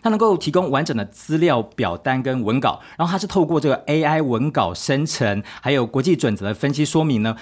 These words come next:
能够协助客户轻松的去产出让人觉得很头痛的这个永续报告书，并且是经过这个系统自动计算云端的数据哦，可以降低人工去登录出错的风险，然后确保数据的资料啊跟报告书所揭露的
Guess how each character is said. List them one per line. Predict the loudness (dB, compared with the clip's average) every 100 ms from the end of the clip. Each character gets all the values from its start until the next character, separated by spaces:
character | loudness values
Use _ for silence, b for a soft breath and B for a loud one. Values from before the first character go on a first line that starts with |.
| B
能 | -2
够 | 2 2
协 | 2 0
助 | 0
客 | 0 2
户 | 0
轻 | -2 -2 -2
松 | 0 0 0
的 | -2
去 | -2 -6
产 | -6 -6 -6 -4
出 | -2 0 -2 B B B
让 | -2
人 | -2
觉 | -2
得 | -2
很 | -4
头 | -8 -10 -6
痛 | -4
的 | -4
这 | -6
个 | -4
永 | -4
续 | -6 -6
报 | -2 0
告 | 0 -2
书， | -2 -6 -6 B B
并 | 0
且 | 0
是 | -2
经 | -6 -2 -2
过 | 0 2 2
这 |
个 | 0
系 | -2 -2
统 | -4 -4
自 | -2
动 | 0
计 | 0
算 | 0 0 0
云 | -2 0
端 | 2
的 | 0
数 | -2 -4
据 | -2 -2
哦， |
可 | -2 -4
以 | -2
降 | 0 0
低 | 0 -6 -8 B
人 | -2 0 2
工 | 2 0 -4 B
去 | -6
登 | -4 0 0
录 | 0
出 | -2 -4 -4
错 | -4
的 | -4
风 | -2 -2
险， | -2 -6 -10 B
然 | -2
后 | 0
确 | 0 0
保 | 2 0 -4 B
数 | -4 0
据 | 2
的 |
资 | 2 4
料 | 4 4
啊 | 4 0 B
跟 | 0 0
报 | 2 2
告 | 2 0
书 | -2
所 | -4 -6
揭 | -4 0
露 | 2
的 | 0